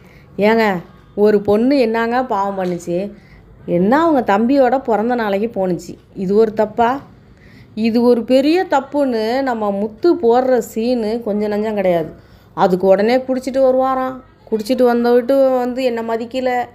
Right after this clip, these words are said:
என்னை அசிங்கப்படுத்திட்ட, என்னை மதிக்கல, என் பேச்சை மீறி போயிட்ட, நான் கிழிச்ச கோட்டை தாண்டிட்ட, என்னென்ன கதை?"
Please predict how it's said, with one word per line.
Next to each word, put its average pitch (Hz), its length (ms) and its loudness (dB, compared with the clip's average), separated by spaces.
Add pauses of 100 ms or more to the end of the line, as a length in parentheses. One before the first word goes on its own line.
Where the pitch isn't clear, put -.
(380)
என்னை 190 220 0
அசிங்கப்படுத்திட்ட, 240 1080 0
என்னை 175 220 -4
மதிக்கல, 233 680 0
என் 180 160 -2
பேச்சை 226 360 -2
மீறி 240 300 -2
போயிட்ட, 247 560 2
நான் 180 200 -4
கிழிச்ச 226 380 -4
கோட்டை 233 300 0
தாண்டிட்ட, 240 720 0
என்னென்ன 240 640 -2
கதை?" 196 300 -2